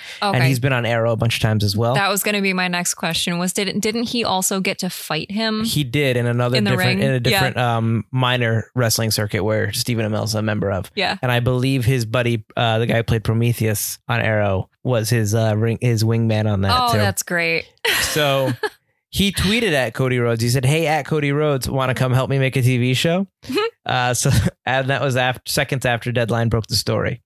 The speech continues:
Speaker 2: So that's coming out soon, hopefully. Um, once Arrow wraps, probably twenty twenty would be my guess. That's gonna be a Starz series. So if you have Starz, you can watch it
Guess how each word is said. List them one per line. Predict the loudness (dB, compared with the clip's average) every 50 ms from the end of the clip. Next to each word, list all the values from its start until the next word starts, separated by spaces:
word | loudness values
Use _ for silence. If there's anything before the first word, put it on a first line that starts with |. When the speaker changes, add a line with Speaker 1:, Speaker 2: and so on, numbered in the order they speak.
| _ _
Speaker 2:
So | -4 -2 -2 0
that's | 0 0 0 0 -2 -4
coming | -4 -2 0 2 2 2
out | 0 0 -2 -2
soon, | 0 0 0 2 2 2 2
hopefully. | 2 2 0 0 -2 0 0 2 2 2 0 0
Um, | 0 0 2 2 2 2 2 2 2 0 0 -2 -6 _ _ _
once | -2 0 0 0 0
Arrow | 0 0 0 0 0 2
wraps, | 2 2 0 0 0 -2 -4
probably | -2 0 0 0 0 -2 -2 -2 -2
twenty | -4 -2 -2 -2 -2 -2
twenty | -2 -2 -2 0 0
would | 0 0 0
be | 2
my | 2 2 0 0
guess. | 0 0 0 0 -2 -4 -8 _ -4
That's | -2 -2 0 0
gonna | 0 0 0 0
be | 0 0
a | 0
Starz | 0 -2 0 0 0 0 0
series. | 0 0 0 0 0 0 0 0
So | -2 0 0 -2
if | 0 0
you | 0 0
have | 0 0
Starz, | -2 -2 0 2 2 0 0 -2
you | -2
can | -2 0 0
watch | 2 0 0 0 0 -2
it | -4